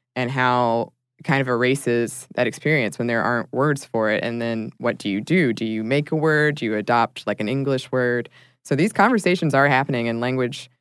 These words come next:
is constantly shifting. And I think that that is a good thing,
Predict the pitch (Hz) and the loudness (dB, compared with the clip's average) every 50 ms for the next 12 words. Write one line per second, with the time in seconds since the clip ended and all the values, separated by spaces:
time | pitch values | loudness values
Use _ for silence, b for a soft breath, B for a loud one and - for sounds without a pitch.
0 | _ _ _ _ _ _ _ _ - 131 139 139 139 139 135 - - - _ _ | _ _ _ _ _ _ _ _ 0 2 2 4 2 0 -4 -8 -14 -18 _ _
1 | - - 135 127 120 - - 131 113 - - 117 113 110 110 131 - _ _ - | -6 -2 0 0 0 -2 -6 -8 -8 -6 -6 -6 -4 -6 -6 -10 -12 _ _ -8
2 | - 127 120 - - - 117 107 104 101 101 113 - _ _ _ 117 110 107 107 | -6 -6 -6 -6 -6 -6 -6 -4 -4 -6 -6 -8 -12 _ _ _ -8 -6 -6 -6
3 | 107 107 107 104 - - _ _ _ _ _ _ _ _ _ _ _ _ _ _ | -6 -6 -8 -10 -12 -20 _ _ _ _ _ _ _ _ _ _ _ _ _ _
4 | - 101 110 - - 117 113 104 - - _ - - - - - 117 - - 117 | -6 -6 -6 -4 -6 -6 -6 -6 -8 -10 _ -10 -8 -6 -4 -4 -2 -2 -2 -4
5 | 117 117 120 139 - - - - _ - 117 120 127 110 - - 104 90 87 90 | -6 -6 -8 -10 -14 -16 -18 -18 _ -12 -6 -4 -4 -4 -4 -4 -6 -6 -4 -6
6 | 110 131 | -8 -10